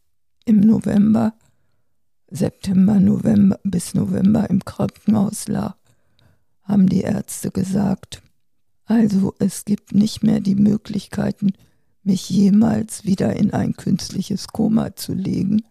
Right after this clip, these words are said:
weil ich würde das bei meiner jetzigen Lungenkapazität gar nicht mehr schaffen,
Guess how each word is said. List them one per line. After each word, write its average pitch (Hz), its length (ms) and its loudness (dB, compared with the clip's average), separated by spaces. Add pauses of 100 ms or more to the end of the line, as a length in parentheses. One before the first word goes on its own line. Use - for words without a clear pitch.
(760)
weil 262 380 0
ich 220 340 -2
würde 190 320 0
das 180 380 -6
bei - 200 -4
meiner - 400 0
jetzigen - 800 -4 (480)
Lungenkapazität 196 1500 -2 (200)
gar - 220 -2
nicht - 320 -2
mehr - 180 0
schaffen, - 640 -4